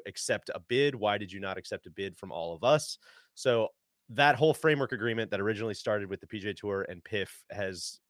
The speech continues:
by all accounts and by all reports, I think this is all, like, pretty public, has now been watered down by a number of different,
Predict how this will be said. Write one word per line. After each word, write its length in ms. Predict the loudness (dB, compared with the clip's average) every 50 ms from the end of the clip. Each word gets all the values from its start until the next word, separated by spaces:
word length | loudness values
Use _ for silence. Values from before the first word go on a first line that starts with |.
| -20 _ 4
by 140 | 8 10
all 180 | 10 10 10 8
accounts 480 | 6 6 4 4 4 4 0 -2 -8 -10 -10
and 160 | -10 -6 -2
by 140 | 0 2 4
all 260 | 4 4 2 0 -4 -12 _
reports, 500 | -10 -10 -10 -8 -6 -6 -6 -6 -6 -10
I 60 | -12
think 140 | -12 -10 -12
this 140 | -14 -14 -10
is 60 | -8
all, 140 | -6 -4 -4
like, 120 | -4 -6 -8 _
pretty 220 | -14 -14 -14 -14 -12 _
public, 360 | -8 -6 -6 -8 -12 -12 _ _ _ _ _ -20 -20 _ _ _ -2
has 160 | -2 0 2
now 160 | 4 4 4
been 180 | 4 2 0 2
watered 320 | 4 4 4 4 2 0
down 320 | 0 0 0 0 -2 -4
by 440 | -4 -2 -2 0 0 -2 -2 -4 -6 -10 _ _ _ _ _
a 60 | -10
number 380 | -6 -4 -2 -2 -2 -2 -2 -2
of 120 | -4 -4 -6
different, 360 | -10 -10 -10 -10 -12 -12 -14